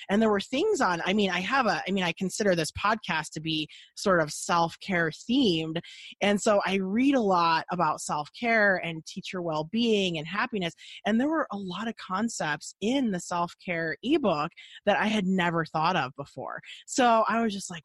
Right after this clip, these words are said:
"Wow, this is really gonna be something. I love this." So I was just wondering, like, through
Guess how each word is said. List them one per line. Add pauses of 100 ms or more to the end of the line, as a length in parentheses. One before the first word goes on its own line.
(120)
"Wow,
this
is
really
gonna
be
something.
I
love
this." (320)
So
I
was
just
wondering,
like,
through